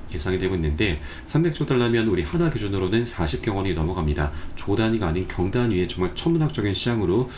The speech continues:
계속해서, 어, 확장이 되어 갈 것이고, 자, 이런 점을 감안했을 때 이제 엑스알피가 지금 처리해야 되는 그 수요는 정말 폭발하게 될 것인데, 자, 그에 따라서, 어, 리플은 이론당, 이론적으로 토큰당 만 달러의 가치에 도달할 수 있다라는 추측이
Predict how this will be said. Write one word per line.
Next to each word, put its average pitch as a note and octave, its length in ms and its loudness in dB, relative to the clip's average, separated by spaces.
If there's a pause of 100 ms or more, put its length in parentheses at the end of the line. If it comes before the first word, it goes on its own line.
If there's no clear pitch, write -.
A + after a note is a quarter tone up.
(180)
계속해서, D#2+ 540 -2 (300)
어, D#2 180 0
확장이 B2+ 320 0
되어 A2 160 0
갈 E2 220 -2
것이고, F2 500 0 (680)
자, - 180 -6
이런 B2 220 2
점을 A#2 240 2
감안했을 G2+ 520 0
때 A2+ 300 0 (300)
이제 F#2+ 200 0
엑스알피가 A#2 600 0
지금 - 240 -2
처리해야 C#3+ 440 0
되는 G2 220 -2
그 F#2 120 -4
수요는 G#2 640 0
정말 F2+ 280 -6
폭발하게 C#3+ 420 0
될 F2 120 -4
것인데, F2+ 440 -2 (220)
자, - 180 -8
그에 A2+ 220 2
따라서, G#2 600 0 (260)
어, F#2 120 0
리플은 A2 540 0
이론당, G2+ 640 0
이론적으로 G#2 680 2 (220)
토큰당 A#2 580 0
만 F2+ 260 0
달러의 C3 320 2
가치에 F#2 300 -2
도달할 G2 300 -2
수 - 120 -4
있다라는 F2+ 380 -2
추측이 G#2 600 -2